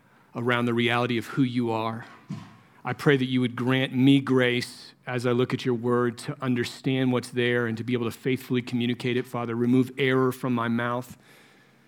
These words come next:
And I pray that you would invite all of us, myself included, to feeling the grandeur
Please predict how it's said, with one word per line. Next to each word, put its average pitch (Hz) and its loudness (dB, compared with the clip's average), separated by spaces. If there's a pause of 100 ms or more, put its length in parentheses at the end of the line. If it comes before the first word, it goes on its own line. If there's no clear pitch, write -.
(320)
And 113 -2
I 117 0
pray 135 2
that 127 2
you 120 0
would 120 2
invite 120 0
all 127 2
of 117 -2
us, 110 -6
myself 120 -4
included, 113 -6 (1700)
to 135 -2
feeling 143 4
the 131 0
grandeur 123 0